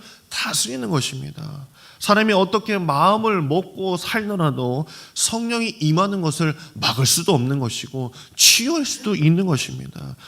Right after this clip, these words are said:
전령들의 생각은 다윗을 잡아야 된다는 그런 생각이었지만, 성령이 작용하였을 때, 성령이 그 위에 임하였을 때 사울과 아주도 다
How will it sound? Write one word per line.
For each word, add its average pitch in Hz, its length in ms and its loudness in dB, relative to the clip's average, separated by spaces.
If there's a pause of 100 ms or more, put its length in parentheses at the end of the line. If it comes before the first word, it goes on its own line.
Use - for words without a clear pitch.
(140)
전령들의 175 540 8
생각은 175 420 2
다윗을 165 360 0
잡아야 175 380 4
된다는 170 400 0
그런 170 180 0
생각이었지만, 156 960 2 (440)
성령이 233 720 -6
작용하였을 147 760 0
때, 113 100 -8
성령이 220 460 -6
그 208 160 -4
위에 160 260 -2
임하였을 135 540 -4
때 - 160 -16
사울과 - 420 -4
아주도 196 240 -4
다 101 800 -10